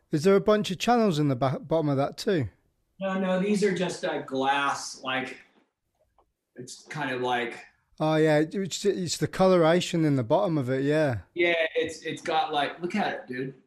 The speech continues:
Speaker 2: Look at how, look at how cool it is. It looks like a total rocket ship, man.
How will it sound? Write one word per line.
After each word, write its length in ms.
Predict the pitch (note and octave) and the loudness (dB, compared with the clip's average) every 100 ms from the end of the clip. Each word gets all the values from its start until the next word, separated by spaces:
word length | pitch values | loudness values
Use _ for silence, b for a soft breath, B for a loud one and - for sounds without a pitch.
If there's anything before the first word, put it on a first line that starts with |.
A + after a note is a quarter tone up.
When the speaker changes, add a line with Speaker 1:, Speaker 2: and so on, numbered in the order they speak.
| _ | _
Speaker 2:
Look 100 | E3 | -8
at 140 | F#3 | -4
how, 60 | E3 | -4
look 420 | D#3 D#3 D3+ E3+ | -6 -10 -8 -4
at 60 | F3 | -2
how 160 | E3+ - | -2 -6
cool 420 | - F#3+ G#3 D3 | -8 -4 -2 -2
it 120 | C3+ | -2
is. 320 | B2+ B2 - - - - _ _ _ _ _ | -4 -6 -6 -16 -20 -20 _ _ _ _ _
It 60 | D3+ | -6
looks 280 | G3+ G3 | -4 -2
like 160 | F3+ D3 | -4 -4
a 100 | D#3 | -6
total 420 | - E3 E3 D#3+ | -8 -8 -4 -2
rocket 480 | C#3+ C#3+ D3+ - C#3+ | -2 -2 -2 -4 -6
ship, 360 | - C3 - - | -6 -6 -8 -8
man. 320 | A#2 B2 C3 | -8 -8 -8